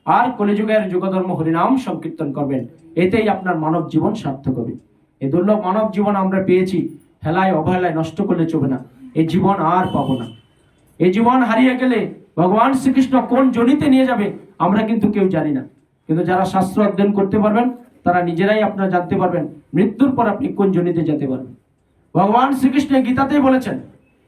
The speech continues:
যে, "আমার সেবায় যদি তুমি এই দুর্লভ মানব জীবন সার্থক করতে না পারো, যদি মৃত্যুর পরে আমার ভগবত ধামে না আসতে পারো, তাহলে আমি তোমার মানব জীবনের মৃত্যুর পর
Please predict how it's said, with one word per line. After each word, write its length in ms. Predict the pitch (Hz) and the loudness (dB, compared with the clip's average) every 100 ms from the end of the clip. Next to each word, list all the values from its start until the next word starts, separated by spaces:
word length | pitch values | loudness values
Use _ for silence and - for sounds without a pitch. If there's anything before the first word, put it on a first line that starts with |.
| _ 160 | _ 0
যে, 100 | 240 | 2
"আমার 500 | 240 254 269 349 277 | 4 2 4 2 2
সেবায় 460 | 247 262 269 - - - _ _ _ 147 | 0 0 2 0 -4 -16 _ _ _ -2
যদি 260 | 220 311 | 0 2
তুমি 200 | 302 269 | 2 2
এই 160 | 285 269 | 2 2
দুর্লভ 360 | 254 269 277 233 | 2 4 2 2
মানব 280 | 240 285 | 2 2
জীবন 220 | 262 269 262 | 2 0 0
সার্থক 420 | 226 233 - 285 | 0 -2 -2 0
করতে 260 | 269 262 | 0 0
না 100 | 220 | 0
পারো, 360 | 208 190 131 - _ _ _ | 0 0 -4 -8 _ _ _
যদি 180 | 156 269 | 2 4
মৃত্যুর 380 | 247 262 311 294 | 2 2 2 0
পরে 200 | 302 277 | 2 4
আমার 200 | 262 254 | 2 2
ভগবত 420 | 208 214 269 262 | 0 2 0 0
ধামে 260 | 196 233 285 | 0 2 2
না 80 | |
আসতে 280 | 262 254 262 | 2 0 -2
পারো, 320 | 214 165 143 - _ _ _ | -2 -4 -6 -12 _ _ _
তাহলে 260 | 190 233 262 | 0 2 2
আমি 320 | 240 262 190 - - _ _ _ | 4 2 0 -8 -20 _ _ _
তোমার 320 | 202 240 233 | 0 2 2
মানব 320 | 202 220 240 | 0 2 0
জীবনের 360 | 190 240 240 220 | -2 -2 0 0
মৃত্যুর 380 | 202 208 247 214 | -2 -2 -2 0
পর 240 | 208 156 | -2 -2